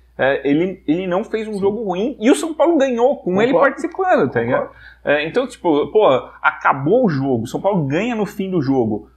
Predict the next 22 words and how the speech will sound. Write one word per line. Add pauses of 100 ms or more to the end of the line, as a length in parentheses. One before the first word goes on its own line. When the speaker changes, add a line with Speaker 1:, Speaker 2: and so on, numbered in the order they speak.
Speaker 1:
O
que
que
eu
vou
fazer
quando
o
jogo
acabar?
Eu
vou
ofender
o
Igor
Vinícius?
Speaker 2:
Pois
é.
Speaker 1:
Cara,
me
desculpa,
eu